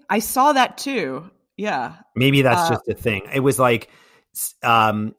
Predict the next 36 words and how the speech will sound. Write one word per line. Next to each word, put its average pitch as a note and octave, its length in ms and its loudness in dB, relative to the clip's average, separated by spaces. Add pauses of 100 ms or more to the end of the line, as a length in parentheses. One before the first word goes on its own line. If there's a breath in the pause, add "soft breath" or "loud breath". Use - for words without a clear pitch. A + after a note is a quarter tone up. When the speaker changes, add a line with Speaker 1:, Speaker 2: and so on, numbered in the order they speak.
Speaker 2:
a B2+ 60 -6
guy B2+ 240 2
getting A#2 260 -2
a - 20 -2
haircut A2+ 640 -4
by A2+ 440 2
a G#2 80 -4
barber, G#2 760 -2 (640)
like, A2 280 -4
with G#2 200 -4
a G#2 40 -6
mask G#2 500 -6
and F#2+ 160 -8
gloves G2 460 -2
and, G2 120 -2
like, F#2+ 320 -6 (240)
Speaker 1:
Right. D3 240 -8
Speaker 2:
a G#2 80 0
barber, G2 880 0
a - 60 -4
barber. F#2+ 580 0 (300 loud breath)
Speaker 1:
<laughs> B3+ 280 -2
Speaker 2:
By D#3 120 4
the E3+ 100 6
way, C#3 320 4 (220)
uh, C#3 160 0
let's F3 220 2
move G#3+ 160 2
on D#3 120 2
to D3 60 -4
some B2 220 -4
other C3 240 0
celebrities A2+ 680 -2
too A#2+ 320 0
who - 60 -2
Speaker 1:
Yes. D#3+ 420 2